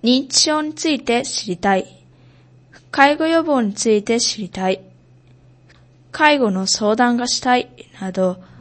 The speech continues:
感じていらっしゃる方、認知症の方やご家族、地域の皆様もぜひ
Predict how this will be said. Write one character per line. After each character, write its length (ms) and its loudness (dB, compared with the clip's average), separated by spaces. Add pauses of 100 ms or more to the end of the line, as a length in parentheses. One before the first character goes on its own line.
(260)
感 240 0
じ 140 -4
て 100 0
い 80 0
ら 120 0
っ 20 -2
し 120 0
ゃ 80 0
る 120 -4
方、 400 -6 (960)
認 220 2
知 100 -2
症 240 2
の 100 0
方 240 -4
や 320 -2 (460)
ご 100 -6
家 160 2
族、 400 -8 (800)
地 220 -2
域 180 -4
の 120 -2
皆 200 -2
様 240 -6
も 300 -8 (560)
ぜ 160 -4
ひ 320 -2